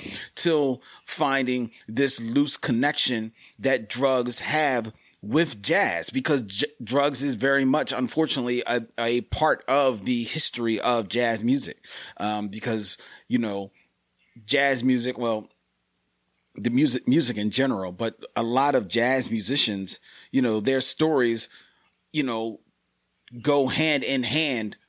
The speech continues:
with the drug epidemic in America, you know? So to see that being brought to life on this,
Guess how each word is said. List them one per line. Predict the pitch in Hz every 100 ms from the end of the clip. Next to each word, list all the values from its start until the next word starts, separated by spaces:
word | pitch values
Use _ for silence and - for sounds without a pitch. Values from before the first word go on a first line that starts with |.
| -
with | 107 135 127
the | 120
drug | 107 107 127 117 -
epidemic | 113 - 92 131 104 - - - _ _ _
in | 123 123 123 123 120 113 -
America, | 113 131 131 95 - - - -
you | - 117
know? | 120 123 127 -
So | - - 135 131
to | 117 135 120
see | - - 190
that | 147 135 110
being | 131 123 117 - -
brought | 120 131 127
to | 117
life | 123 123 -
on | - 120
this, | 113 113 -